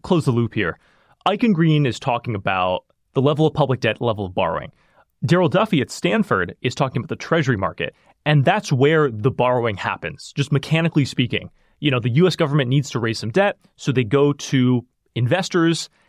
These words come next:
and they, they sell a treasury bond. That's the, the literal mechanics of how it works. And so it makes it a really important question of fiscal and public policy.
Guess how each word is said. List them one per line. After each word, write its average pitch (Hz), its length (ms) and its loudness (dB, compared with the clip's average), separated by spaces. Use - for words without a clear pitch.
and 123 300 0
they, 127 180 2
they 123 160 0
sell 147 200 0
a 147 40 -2
treasury 147 340 0
bond. - 300 -6
That's 160 360 0
the, 123 360 -2
the 139 140 2
literal 156 320 4
mechanics 135 400 0
of 113 80 -6
how 110 160 0
it 95 60 -2
works. 131 340 0
And 156 160 4
so 175 340 0
it 175 140 0
makes 180 280 0
it 185 140 2
a 139 60 2
really 147 280 4
important 135 460 -2
question - 500 -2
of 104 300 -2
fiscal 147 600 0
and 95 140 -4
public 165 360 -2
policy. 139 560 -4